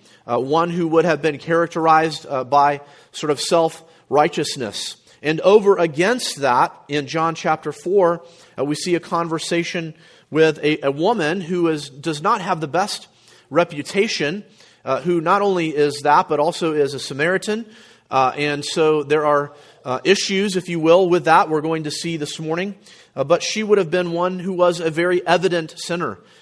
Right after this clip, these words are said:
Uh, she could not have claimed, uh, the sort of self-righteousness that,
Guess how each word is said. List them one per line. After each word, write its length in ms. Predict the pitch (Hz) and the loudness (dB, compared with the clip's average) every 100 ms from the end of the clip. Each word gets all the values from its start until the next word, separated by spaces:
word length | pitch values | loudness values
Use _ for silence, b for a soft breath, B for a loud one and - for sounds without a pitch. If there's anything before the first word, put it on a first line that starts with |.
| b | b
Uh, 60 | 120 | -10
she 180 | - 147 | -8 -4
could 160 | 175 | -4
not 220 | 151 151 | 0 0
have 120 | 143 - | 0 -2
claimed, 480 | 170 156 165 185 175 B B - | -4 -2 -2 -6 -12 B B -8
uh, 80 | 127 | -8
the 100 | 131 | -4
sort 180 | 175 156 | -4 -2
of 80 | |
self-righteousness 1080 | - 170 156 143 143 156 170 - 175 180 - | 0 0 0 0 0 0 -6 -6 -6 -6 -4
that, 460 | 143 143 135 - | 2 2 2 -6